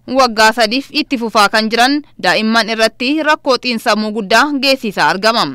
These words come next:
Warreen maatii irraa addaan bahanii argamanis qaamni isaan birmatu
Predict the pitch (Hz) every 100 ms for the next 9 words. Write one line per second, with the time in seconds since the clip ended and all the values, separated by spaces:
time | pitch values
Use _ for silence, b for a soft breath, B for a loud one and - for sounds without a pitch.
0 | - - 226 247 311 285 226 226 226 214
1 | 226 285 277 277 226 226 220 233 214 220
2 | 254 - 254 214 220 214 214 247 - -
3 | 254 294 294 254 214 214 214 214 214 262